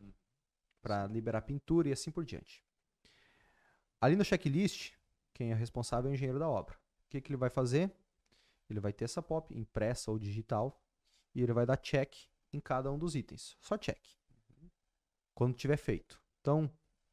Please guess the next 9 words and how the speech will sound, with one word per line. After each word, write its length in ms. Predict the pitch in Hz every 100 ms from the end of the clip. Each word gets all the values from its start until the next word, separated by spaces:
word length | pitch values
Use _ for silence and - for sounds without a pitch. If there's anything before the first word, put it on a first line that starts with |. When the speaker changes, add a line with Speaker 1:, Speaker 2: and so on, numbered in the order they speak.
| _ _ _ _
Speaker 2:
foi 120 | 226
finalizado 880 | 226 196 170 135 123 151 143 113 104 - _ _ _ _ _
cem 200 | - 196 208
por 120 | 147
cento 280 | 151 143 123
das 180 | 120
paredes 380 | - 117 117 107
em 40 | 110
alvenaria? 580 | 104 104 107 147 107